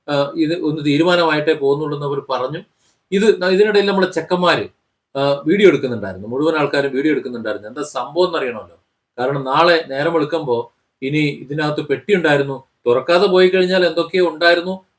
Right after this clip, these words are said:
അങ്ങനെ ഈ പെട്ടി തുറക്കാൻ സമ്മതിക്കാതെ പറഞ്ഞു വിട്ടു എന്നൊക്കെ നാളെ കഥകളൊക്കെ ചിലപ്പോ ഉണ്ടാക്കിന്ന് വരും. അതുകൊണ്ടാണ് പെട്ടി തുറപ്പിച്ചത്.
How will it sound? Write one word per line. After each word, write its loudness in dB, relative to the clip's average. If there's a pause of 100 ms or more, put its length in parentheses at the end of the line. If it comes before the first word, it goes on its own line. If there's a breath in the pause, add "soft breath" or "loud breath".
അങ്ങനെ 0
ഈ 2
പെട്ടി -2
തുറക്കാൻ 0
സമ്മതിക്കാതെ -4
പറഞ്ഞു -4
വിട്ടു -6
എന്നൊക്കെ -4
നാളെ -2
കഥകളൊക്കെ -2 (240)
ചിലപ്പോ 0
ഉണ്ടാക്കിന്ന് 2
വരും. 0 (220)
അതുകൊണ്ടാണ് -4
പെട്ടി -4
തുറപ്പിച്ചത്. 0